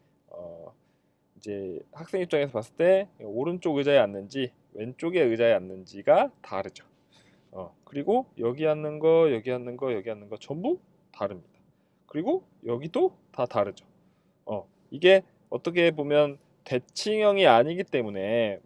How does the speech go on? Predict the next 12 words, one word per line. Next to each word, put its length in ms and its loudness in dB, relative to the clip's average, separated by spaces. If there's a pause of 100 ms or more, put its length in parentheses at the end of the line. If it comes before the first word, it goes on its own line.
어떤 640 4
예를 300 0
들어볼까요? 720 2 (420)
이렇게 540 -4
직사각형 800 -4
테이블에, 600 -2 (1300)
어, 480 -2
이렇게 760 -4
여덟 280 -2
명이 220 -6
앉을 320 -6
경우에, 680 -6